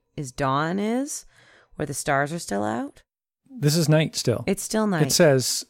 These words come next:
Speaker 2: "And ships still plied the river with lanterns on their masts, and the night sounds of the city rose up into a sky hung with stars and blazing fireballs. And softly, softly the king began to speak."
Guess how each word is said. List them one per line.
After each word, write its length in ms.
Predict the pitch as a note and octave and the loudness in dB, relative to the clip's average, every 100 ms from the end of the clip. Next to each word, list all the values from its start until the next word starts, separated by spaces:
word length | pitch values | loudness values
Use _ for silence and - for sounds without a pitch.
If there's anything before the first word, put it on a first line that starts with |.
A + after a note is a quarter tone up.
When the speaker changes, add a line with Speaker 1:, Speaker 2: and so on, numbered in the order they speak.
| - | -4
Speaker 2:
"And 140 | C3+ | 0
ships 260 | - F3+ - | 2 2 2
still 360 | - - D#3+ D3+ | -2 2 2 2
plied 360 | - D3+ D#3 | 4 6 6
the 80 | C#3+ | 4
river 220 | C#3+ D3+ | 4 4
with 160 | C#3+ C#3 | 4 2
lanterns 480 | C3+ D3 - D#3+ C#3+ | 2 2 2 2 2
on 60 | |
their 100 | C3 | 2
masts, 400 | B2 C3+ D3+ - - | 2 0 -2 -4 0
and 120 | C#3 | 2
the 60 | B2+ | 4
night 260 | C#3 F3 | 4 2
sounds 380 | - D#3 D3+ D3 | 2 2 4 2
of 80 | C#3 | 2
the 80 | D3+ | 2
city 300 | - C3+ B2 | 4 6 6
rose 260 | B2 B2+ | 4 4
up 140 | C3+ - | 2 2
into 220 | C#3 C3+ | 2 2
a 40 | |
sky 280 | C3 D3 C#3 | 2 2 2
hung 200 | A#2+ C#3+ | 4 2
with 140 | C3 - | 2 0
stars 440 | D3+ C#3 C#3 B2+ | 2 4 4 2
and 120 | B2+ | 0
blazing 340 | C3 C#3 C#3 C#3 | 2 2 2 2
fireballs. 680 | C3+ A#2+ A#2 A#2 B2 - - - - - - | 4 4 2 -2 -4 -10 -14 -20 -20 -8 -2
And 100 | B2+ | 0
softly, 600 | - C#3 - - - - _ _ _ | 4 2 0 -10 -12 -14 _ _ _
softly 580 | - - A#2 - B2+ A2+ | -6 -2 -2 -6 -10 -10
the 140 | - | -12
king 260 | - B2+ A2 | -8 -6 -4
began 300 | A#2 G#2+ A2 | -6 -8 -10
to 100 | - | -8
speak." 300 | - - | -10 -10